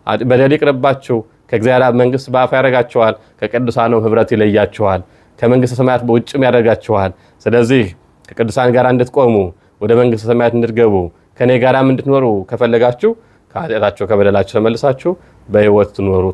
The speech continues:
ዘንድ ንስሐ ግቡ ይለናል እግዚአብሔር። አምላካችን ንስሐ ፍሬ እንድናፈራ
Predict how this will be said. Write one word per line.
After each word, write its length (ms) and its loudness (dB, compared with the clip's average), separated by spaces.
ዘንድ 280 0
ንስሐ 380 -2
ግቡ 200 -2
ይለናል 320 0
እግዚአብሔር። 400 0
አምላካችን 540 -2
ንስሐ 280 0
ፍሬ 160 0
እንድናፈራ 500 0